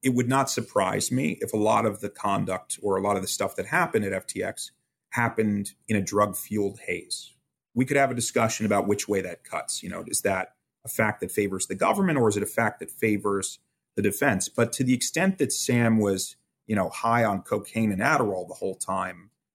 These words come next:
it might be a mitigating fact. It might be something that impaired his judgment in a way that negates intent.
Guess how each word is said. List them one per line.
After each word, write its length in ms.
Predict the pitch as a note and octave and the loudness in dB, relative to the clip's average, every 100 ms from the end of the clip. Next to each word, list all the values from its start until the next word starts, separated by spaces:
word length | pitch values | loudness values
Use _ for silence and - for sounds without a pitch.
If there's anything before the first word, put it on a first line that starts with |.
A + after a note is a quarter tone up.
| _ _ - | _ _ -4
it 120 | B2 | 0
might 340 | B2 D3+ F#3+ | 2 2 0
be 120 | C#3 | 2
a 40 | A#2+ | 4
mitigating 580 | A2+ A#2+ A2+ G#2+ G2 F2 | 4 4 2 2 0 -4
fact. 560 | - G#2+ F#2+ E2+ _ | -2 0 -2 -8 _
It 80 | G#2+ | -4
might 280 | G#2+ A#2+ A#2+ | 0 0 2
be 100 | A2+ | 0
something 560 | - A2+ G2+ - G2+ | 2 0 -2 -2 -2
that 140 | F#2+ F#2 | 0 -2
impaired 360 | F2+ - G#2 | -4 -2 0
his 120 | G2 - | 0 0
judgment 440 | A2+ G#2+ - F#2+ | 0 0 -2 -4
in 60 | F#2 | -4
a 60 | |
way 280 | F#2+ F#2+ G2 | -2 0 0
that 200 | F#2+ - | -4 -6
negates 360 | F#2+ F#2 F2+ - | -8 -6 -6 -8
intent. 420 | F2 C3+ C#3 | -6 -2 -2